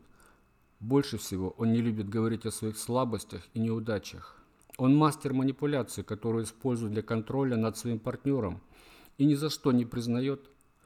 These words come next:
что стремится получить доказательства его любви. Для манипуляции хороши все средства. Он уверен в своей правоте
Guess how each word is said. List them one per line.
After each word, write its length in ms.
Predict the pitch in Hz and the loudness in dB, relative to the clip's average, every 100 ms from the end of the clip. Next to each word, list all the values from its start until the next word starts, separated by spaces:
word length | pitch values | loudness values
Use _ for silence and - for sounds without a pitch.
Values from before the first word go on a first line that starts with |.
| _ _ | _ _
что 200 | - 110 | -8 -8
стремится 500 | - 117 120 120 113 | -2 4 4 2 -4
получить 440 | - 110 107 120 | -2 -2 -2 -4
доказательства 960 | 101 104 113 110 110 107 101 - 98 - - | -4 -2 -2 0 -2 -2 -6 -4 -4 -6 -10
его 200 | 107 104 | -4 -2
любви. 500 | 101 95 95 87 90 - _ _ - - _ _ _ - | -2 -4 -6 -8 -10 -14 _ _ -20 -20 _ _ _ -4
Для 140 | 135 | 0
манипуляции 680 | 143 151 143 147 139 127 - | 4 2 2 4 4 2 -4
хороши 440 | 98 110 104 - 92 | -4 -2 -2 -6 -10
все 240 | - 98 | -6 -6
средства. 560 | - - - - 80 82 - _ _ _ _ _ _ _ - | -6 -12 -14 -14 -14 -16 -20 _ _ _ _ _ _ _ 0
Он 220 | 123 123 | 0 2
уверен 480 | 131 127 139 143 127 | 0 2 2 4 2
в 60 | |
своей 240 | - 120 113 | 0 0 0
правоте 680 | 113 107 104 - 123 131 | 2 2 0 -2 -6 -6